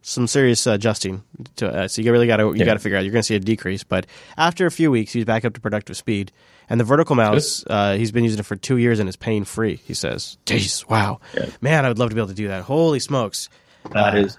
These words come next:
Speaker 2: really cool.
Speaker 1: Yeah. Yeah, 'cause I, I'm getting to the point now where it's like I'm not doing certain projects because I, I just, I don't wanna jack my arms up so bad because I won't be able to do the existing work I have to do. So it's like, "Oh, man, I do gotta get it fixed,"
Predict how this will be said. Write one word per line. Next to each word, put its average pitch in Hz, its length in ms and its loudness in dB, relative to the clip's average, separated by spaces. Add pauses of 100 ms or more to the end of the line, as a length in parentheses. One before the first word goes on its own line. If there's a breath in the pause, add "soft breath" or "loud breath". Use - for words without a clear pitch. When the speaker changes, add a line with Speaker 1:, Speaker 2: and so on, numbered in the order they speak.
Speaker 2:
really 101 380 4
cool. 82 420 -4
Speaker 1:
Yeah. 98 280 0 (420 loud breath)
Yeah, 123 140 2
'cause - 160 0
I, 175 40 4
I'm 175 180 4
getting 214 180 4
to 180 80 4
the 156 60 2
point 139 220 2
now 135 120 4
where 123 80 4
it's 113 100 -2
like 117 140 -2
I'm 117 160 4
not 123 320 2
doing 139 400 0 (140)
certain 147 320 -2
projects 143 480 0
because 120 260 -2
I, 104 240 0 (140)
I 117 80 -6
just, 117 400 -6
I 117 40 -2
don't 120 160 0
wanna 117 140 2
jack 113 240 -2
my 107 100 -2
arms 117 240 2
up 135 80 2
so 135 120 -2
bad 139 180 4
because 113 180 0
I 113 60 4
won't 110 100 4
be 107 60 0
able 104 80 0
to 101 60 -6
do 107 100 0
the 101 80 -2
existing 104 380 -2
work 95 160 -4
I 71 60 -2
have - 160 -6
to - 60 -10
do. - 180 -6
So - 100 -8
it's - 100 -14
like, - 160 -12
"Oh, 120 220 2
man, 107 180 0
I 101 60 -4
do 151 160 0
gotta 143 180 4
get 113 100 0
it - 120 -8
fixed," - 320 -4